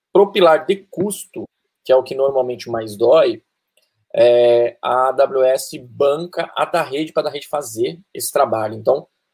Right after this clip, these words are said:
já puxando o, o, a, a onda lá do dólar, né, é muito comum a gente pegar clientes que gastam muito porque, cara, tem recurso inutilizado, tá usando um tipo de, de instância diferente. A gente falou bastante disso aqui já, o tipo de instância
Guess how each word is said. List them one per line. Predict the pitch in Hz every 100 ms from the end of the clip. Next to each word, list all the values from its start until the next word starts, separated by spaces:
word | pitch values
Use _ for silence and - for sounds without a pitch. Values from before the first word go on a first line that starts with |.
| _ _
já | - 139
puxando | - 147 - 147
o, | 143 135 120
o, | 123 120 -
a, | 113 113 107 -
a | 117
onda | 131 123
lá | 120
do | 117
dólar, | 110 147 165 120
né, | 123 156 _ _ _ _
é | 139
muito | 160 -
comum | 185 180
a |
gente | -
pegar | 160
clientes | 151 143 151 165
que | -
gastam | 139 135 160 165
muito | 139 143 175 -
porque, | 165 175 165 - _ _ _ _
cara, | 143
tem | 131
recurso | 151 151 160 156
inutilizado, | 147 151 120 117 127 135 123 110 113 110 -
tá | 131
usando | 131
um | 139
tipo | - -
de, | 95 117
de | -
instância | 110 - 123
diferente. | 117 - 113 123 123
A | 123
gente |
falou | 135 143
bastante | 135 135 127
disso | 113 117
aqui | -
já, | 110 127
o | 120
tipo | 117 - -
de | 127
instância | - 127 123 120